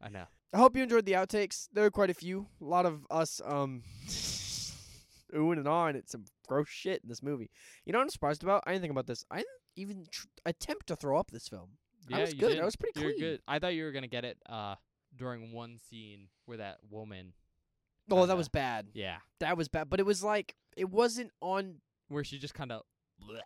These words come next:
Speaker 1: out.
Speaker 2: Y-,
Speaker 1: Yeah.
Speaker 2: yeah, that was gross, but
Speaker 1: I
Speaker 2: I
Speaker 1: just,
Speaker 2: mean
Speaker 1: you, you did a, not a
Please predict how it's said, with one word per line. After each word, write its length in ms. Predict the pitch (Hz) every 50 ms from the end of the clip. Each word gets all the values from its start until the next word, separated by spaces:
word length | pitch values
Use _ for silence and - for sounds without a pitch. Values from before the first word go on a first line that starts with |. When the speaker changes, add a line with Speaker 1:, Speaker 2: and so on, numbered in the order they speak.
| - - _ _ - -
Speaker 1:
out. 260 | 110 95 98 98 - _ _
Speaker 2:
Y-, 140 | 165 147
Speaker 1:
Yeah. 100 | 127 -
Speaker 2:
yeah, 280 | 160 147 135 120 104 113 117
that 120 | 165 170 147
was 100 | 135 -
gross, 420 | - 117 110 110 110 101 - -
but 120 | - 139
Speaker 1:
I 20 | 170
Speaker 2:
I 20 | -
Speaker 1:
just, 100 | - 113
Speaker 2:
mean 160 | 110 110 110
Speaker 1:
you, 220 | 160 160 190 160 139 _ _ _ - _ _ _ _ _ _ _ 156 147
you 140 | 151 165 160
did 220 | 135 175 196 185
a, 140 | 180 160 143
not 200 | 139 151 156 160
a 160 | 143 123 120